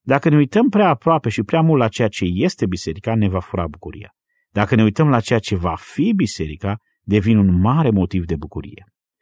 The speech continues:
Acum aceasta ne duce la ultimul punct din mica noastră schiță, bucuria afecțiunii. Pavel a experimentat acea bucurie care țâșnește în inima unei persoane care iubește, care are o afecțiune profundă.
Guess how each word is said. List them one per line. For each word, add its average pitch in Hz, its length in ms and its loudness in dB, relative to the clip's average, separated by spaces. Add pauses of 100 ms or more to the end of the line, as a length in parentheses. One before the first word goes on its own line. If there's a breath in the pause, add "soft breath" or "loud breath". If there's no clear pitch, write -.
(180)
Acum 294 260 0
aceasta 214 380 2
ne 147 120 6
duce 160 300 0
la 139 100 4
ultimul 135 400 2
punct 147 260 0
din 101 120 2
mica 113 240 0
noastră 98 300 -2
schiță, - 440 -10
bucuria 113 560 -2
afecțiunii. - 760 -14 (600)
Pavel 165 460 4
a 113 100 2
experimentat 101 960 0
acea 85 360 -4
bucurie 110 460 -2
care 98 220 -2
țâșnește 107 760 -4
în 90 160 -4
inima 113 260 0
unei 87 200 -4
persoane 107 460 -4
care 92 260 -8
iubește, 78 520 -10 (480)
care 131 400 0
are 175 300 0
o 160 40 0
afecțiune 107 540 -4
profundă. 80 520 -10